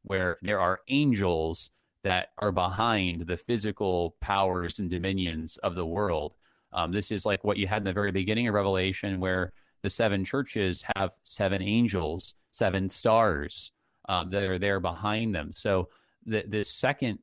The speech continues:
you know, after the reset button, the focus from twelve onward seems to be a focus on, I don't know, you, you might say it's the same thing with a focus on political power, um,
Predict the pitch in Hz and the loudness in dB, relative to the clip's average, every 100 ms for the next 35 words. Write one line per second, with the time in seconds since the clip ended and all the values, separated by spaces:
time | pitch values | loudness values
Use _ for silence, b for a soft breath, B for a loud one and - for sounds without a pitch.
0 | _ 110 98 - 104 - 98 87 113 - | _ 0 0 2 0 0 0 0 -2 0
1 | 107 92 92 87 87 - 110 110 107 - | 0 0 0 0 -4 -2 -2 0 -4 -4
2 | 95 82 98 92 90 95 95 85 - 98 | -6 -2 2 2 2 0 0 -4 -6 -10
3 | - 90 92 82 - 110 - 98 - - | -8 -4 -2 -2 -2 -2 -2 -6 -6 -4
4 | 90 87 87 90 92 _ _ _ _ _ | -2 0 0 -2 -6 _ _ _ _ _
5 | _ _ - - - - 85 - - - | _ _ -20 -20 -8 -2 -2 0 -2 -2
6 | 85 92 104 98 87 - 107 92 90 - | -4 -2 0 2 0 0 0 2 -2 -4
7 | 95 - 101 90 113 98 - - 95 104 | -4 0 0 0 0 0 0 -2 0 -2
8 | 98 87 98 92 95 92 - - - 104 | -2 -2 0 0 0 -4 -6 -6 2 2
9 | 85 71 69 - _ _ _ _ - 87 | 2 0 -4 -8 _ _ _ _ -8 -2
10 | 82 78 80 | -2 -2 -6